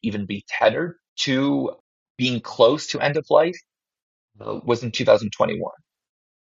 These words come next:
And that passed under covid. Also, the Canadian media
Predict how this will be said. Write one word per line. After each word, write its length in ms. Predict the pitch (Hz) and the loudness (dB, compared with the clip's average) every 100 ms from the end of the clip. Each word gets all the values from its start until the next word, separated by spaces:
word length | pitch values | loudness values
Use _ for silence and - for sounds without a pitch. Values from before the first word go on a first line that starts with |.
| _ _ _ 117 | _ _ _ 0
And 200 | 113 123 | 2 2
that 220 | 147 160 | -2 -4
passed 600 | - 220 190 147 - - - | 0 2 2 0 -4 -12 -4
under 220 | 120 - | -4 -2
covid. 380 | - 170 107 - _ _ _ _ _ - 143 - | 2 2 2 -4 _ _ _ _ _ -10 -10 4
Also, 560 | 170 190 - 185 175 - - | 6 6 2 2 2 0 -4
the 100 | 143 | -4
Canadian 580 | - 160 185 180 151 151 | -2 -2 0 -2 -2 -2
media 340 | 202 151 | -2 -2